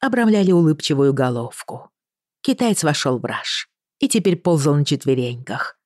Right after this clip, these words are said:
Хитруга прикинулся, будто бы потерял серёжку, и шарил по полу, заглядывая иногда и под платье вдовы, отчего та охала,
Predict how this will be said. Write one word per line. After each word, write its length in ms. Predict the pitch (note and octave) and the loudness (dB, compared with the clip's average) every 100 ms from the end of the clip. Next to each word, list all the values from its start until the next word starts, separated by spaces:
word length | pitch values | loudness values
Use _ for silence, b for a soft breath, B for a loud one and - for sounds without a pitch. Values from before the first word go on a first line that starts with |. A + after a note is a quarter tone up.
| _ _ _ _ | _ _ _ _
Хитруга 440 | - C#4+ B3+ G#3+ G#3 | -4 0 2 2 2
прикинулся, 600 | F3 F3 F#3+ F3+ F3 E3 | 0 0 2 2 2 2
будто 300 | D#3+ D#3+ D3+ | 2 2 0
бы 100 | D3+ | 2
потерял 440 | D3+ D#3+ D3+ D#3 | 0 0 2 0
серёжку, 580 | - D#3 F#3+ - - C3+ B B _ | 0 0 0 -2 -6 -6 B B _
и 100 | C#4 | -2
шарил 340 | - C4+ D3 | 0 2 2
по 200 | B2+ - | 0 -4
полу, 320 | - G3 F#3+ B B - | -2 0 0 B B -2
заглядывая 560 | B3+ A#3+ C4 G#3+ A3 | 0 2 2 4 4
иногда 340 | G3+ F#3+ F3 G3 | 4 4 2 0
и 220 | - C4 | -2 -2
под 240 | - D#3+ | 0 -2
платье 400 | - C#3 C#3+ C#3+ | 0 0 0 -2
вдовы, 580 | C3 B2+ B2+ A#2 A#2 G#2+ _ _ _ _ | -2 -2 -2 -4 -10 -12 _ _ _ _
отчего 400 | A#3 - C#3 C3+ | -6 -4 -2 0
та 200 | - B2 | 0 2
охала, 480 | C3+ B3+ - G3 | 2 0 -2 -2